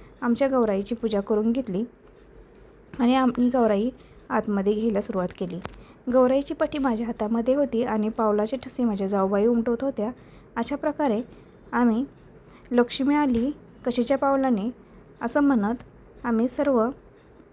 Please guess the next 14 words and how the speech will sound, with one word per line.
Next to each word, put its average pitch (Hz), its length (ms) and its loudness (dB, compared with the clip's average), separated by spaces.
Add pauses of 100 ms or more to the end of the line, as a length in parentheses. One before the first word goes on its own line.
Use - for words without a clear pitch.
(360)
महिला 247 420 2 (100)
घरामध्ये 226 520 2
आलो. 220 260 0
त्यानंतर 262 640 -2
तांदळाचे 226 440 0
मापे 262 380 -2 (420)
ओलांडत 254 420 2
अशा 240 200 -2
प्रकारे 226 360 -4
आम्ही 214 240 -2
देवघरापर्यंत 220 720 0
लक्ष्मी 240 420 -4
आणून 185 240 -4
ठेवल्या. 175 300 -6